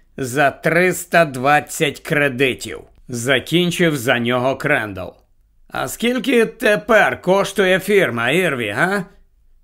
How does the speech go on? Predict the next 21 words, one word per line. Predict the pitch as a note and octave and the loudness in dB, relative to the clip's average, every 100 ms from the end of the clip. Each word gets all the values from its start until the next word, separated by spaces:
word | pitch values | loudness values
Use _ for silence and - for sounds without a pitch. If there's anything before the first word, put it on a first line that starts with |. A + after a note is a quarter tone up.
| _ _ _ | _ _ _
Ірв | - C3 D#3+ E3+ D3 A2 | -2 2 4 2 -2 -2
відвів | B2+ G#2+ A2+ C#3 D3+ C3+ | -2 -2 -2 0 0 -4
вбік | G2+ G2+ A#2+ B2 - - | -8 -4 -2 -2 -6 -4
очі. | D3+ B2 - - - _ _ _ _ _ _ | -2 -2 -4 -14 -16 _ _ _ _ _ _
«Ну, | - G2 F#3 | -6 -4 -2
близько | F#3 G3+ G3 F#3 - A3 | 2 4 4 2 0 0
мільйона. | F3 E3+ F#3 F#3 A#2+ F#2 - - - - - _ - | 2 4 4 4 0 -8 -18 -20 -20 -20 -20 _ -2
Але | B2+ C#3 | 2 2
послухай, | C#3 F3 E3+ A3 G#3 - C#3 | 2 2 2 4 4 4 2
Ніку, | D#3 G3+ - B2 - _ _ _ _ | 2 0 -2 -8 -8 _ _ _ _
торік | - G#2+ C#3 G3 - | -8 -2 -2 -2 -2
оптова | D#3 E3+ - E3+ D#3+ | -2 0 0 2 2
торгівля | E3 C#3 E3 G3+ F#3+ E3 | 2 0 0 2 4 4
переживала | - D3+ D3 C3 D#3+ E3+ E3+ E3+ | 2 0 0 0 2 4 4 4
небувалий | E3+ E3 F#3 F3+ F#3 | 2 4 4 4 6
розквіт. | F3+ A3+ E3+ - G#2 - | 6 4 2 -6 -10 -10
Цього | - A#3+ F#3 F3 E3 E3 | -6 -4 0 0 2 0
приховувати | G3 F3 G3+ F#3 F3+ F3 | 0 -2 2 4 4 2
я | F#3+ F#3 | 2 4
не | G3 | 2
стану. | F3 A#3+ E3 A2 | 0 2 0 -2